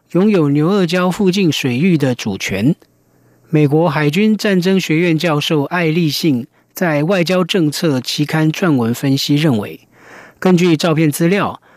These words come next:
这些中国船只上的人员穿着服装与中国人民武装部队海上民兵组织相符，船只的外观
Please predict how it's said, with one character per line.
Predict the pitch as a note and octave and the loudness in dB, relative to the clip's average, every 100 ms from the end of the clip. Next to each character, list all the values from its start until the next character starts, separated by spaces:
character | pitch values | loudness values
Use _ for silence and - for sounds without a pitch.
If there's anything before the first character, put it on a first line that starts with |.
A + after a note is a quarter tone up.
| _ _ _ | _ _ _
这 | - G#3 | -2 0
些 | A3 A3 | 2 0
中 | A#3+ A#3+ | 2 2
国 | F#3 F3 | 2 0
船 | - E3 | 0 0
只 | F3 G3+ | 0 -2
上 | G#3+ F3+ | 0 0
的 | D#3+ | 2
人 | D3 D3 | 2 2
员 | D3+ C3 D3+ _ _ | 2 0 -2 _ _
穿 | - G#3 G#3+ | -2 0 2
着 | E3+ | 2
服 | D#3 D3+ | 2 0
装 | D3 F3 E3+ F3 - _ | 0 0 0 -2 -4 _
与 | - D3 | -2 0
中 | C#3+ G#3+ | 2 0
国 | G#3 F3+ | 2 2
人 | E3+ F3 | 4 2
民 | E3+ E3+ | 2 2
武 | D#3+ C#3+ | 0 -2
装 | C#3+ G3 G#3 | 0 0 2
部 | G#3+ | 2
队 | F3 F#3 A#2+ - _ | 2 0 -2 -8 _
海 | - C#3+ | -6 -4
上 | D3 G#3+ | -2 0
民 | F3+ E3+ | 2 2
兵 | F3+ G3+ G3+ | 2 2 0
组 | - B2 | -2 -4
织 | B2 - G3 | -4 -2 -2
相 | F#3 F#3+ F#3 | 0 0 0
符， | - A2+ B2 - _ - - _ - _ - | -2 -2 -2 -2 _ -20 -20 _ -20 _ -8
船 | D#3+ F3 | 0 2
只 | F3 G3+ | 2 2
的 | |
外 | F#3+ G#3 | 2 0
观 | E3 F3+ F3+ F#3 | 0 0 0 -2